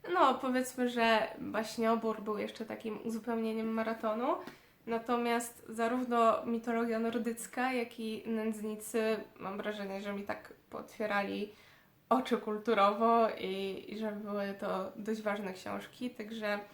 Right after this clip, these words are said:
cieszę się, że to przeczytałam. Nie są to na pewno książki na, na każdy moment i na każdą okazję, więc myślę, że no, trzeba być po prostu w jakiś sposób nastawionym i gotowym, żeby je przeczytać, ale jeżeli macie ochotę, to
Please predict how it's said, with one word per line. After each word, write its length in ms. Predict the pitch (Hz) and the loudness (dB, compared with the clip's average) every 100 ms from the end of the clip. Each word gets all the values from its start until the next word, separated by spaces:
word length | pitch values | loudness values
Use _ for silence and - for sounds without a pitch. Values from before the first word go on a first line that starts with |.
| - - - _ | -20 -20 -20 _
cieszę 280 | - 254 294 | -2 0 2
się, 140 | 254 254 | 2 0
że 120 | 247 | 0
to 80 | 233 | -2
przeczytałam. 680 | - 233 233 208 214 285 330 - - _ - | -6 -6 -4 4 6 6 4 -6 -20 _ -4
Nie 140 | 254 | -2
są 140 | 254 254 | 0 0
to 100 | 240 | 0
na 100 | 220 | 0
pewno 300 | 226 226 208 | 0 -2 -2
książki 520 | - 220 214 - 220 | -2 -2 -4 -6 -6
na, 480 | 214 202 190 - - 214 | -4 -2 0 0 -2 -4
na 180 | 220 | -4
każdy 400 | 214 214 233 196 | -2 -2 -2 -2
moment 580 | 208 208 202 202 226 - | -2 -2 -2 -2 -6 -8
i 40 | 214 | -8
na 120 | 208 | -6
każdą 380 | 226 220 214 208 | -6 -4 -2 -2
okazję, 420 | 214 208 214 190 | -2 -2 -2 -6
więc 260 | 196 202 | -8 -12
myślę, 360 | 208 - 208 214 | -14 -12 -10 -6
że 240 | 214 208 233 - - - - | -4 -4 -6 -14 -20 -18 -2
no, 80 | 302 | 0
trzeba 240 | 302 311 | 6 6
być 120 | 294 285 | 6 2
po 80 | |
prostu 320 | 240 247 247 247 | -4 -4 0 0
w 40 | |
jakiś 240 | 226 233 | 0 -2
sposób 540 | - - 220 214 214 - - | -4 -6 -6 -6 -10 -16 -8
nastawionym 880 | 220 208 220 233 240 208 220 208 - | -4 -2 0 0 4 4 4 0 0
i 60 | |
gotowym, 500 | 226 220 208 185 208 | 0 0 -2 -4 -6
żeby 200 | 208 208 | -6 -6
je 120 | 208 | -6
przeczytać, 520 | 208 - - 233 415 440 - - - - _ | -8 -10 -10 -2 -2 -2 -8 -20 -20 -20 _
ale 180 | - 403 | 2 4
jeżeli 280 | 277 247 240 | 4 2 2
macie 340 | 226 233 202 | 0 -2 -4
ochotę, 340 | 196 196 202 196 | -2 -2 -4 -6
to 300 | - 170 | -2 -2